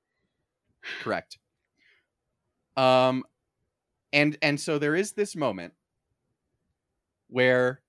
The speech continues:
Stellan, who is the figurehead that the Jedi Order have put forward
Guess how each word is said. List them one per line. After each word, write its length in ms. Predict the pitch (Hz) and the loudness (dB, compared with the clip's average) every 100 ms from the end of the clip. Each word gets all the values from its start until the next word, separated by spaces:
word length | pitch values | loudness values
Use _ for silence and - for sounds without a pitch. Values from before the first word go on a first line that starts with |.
| _ - | _ -20
Stellan, 680 | - - 147 160 165 175 - _ _ _ _ _ _ - | -8 0 2 2 -2 -6 -14 _ _ _ _ _ _ -6
who 180 | 135 | -2
is 600 | 131 131 131 135 143 - - _ _ _ _ | 0 0 -2 -4 -8 -12 -16 _ _ _ _
the 140 | 131 | -8
figurehead 580 | - 160 190 190 190 175 | -6 -6 -4 -4 -4 -6
that 100 | 170 | -8
the 80 | 113 | -8
Jedi 320 | 123 117 147 | -4 -2 -2
Order 400 | 147 147 123 160 _ _ _ | -2 -4 -6 -10 _ _ _
have 260 | - 107 - | -10 -10 -8
put 200 | 143 - | -10 -6
forward 400 | 180 190 98 98 | -4 -4 -4 -10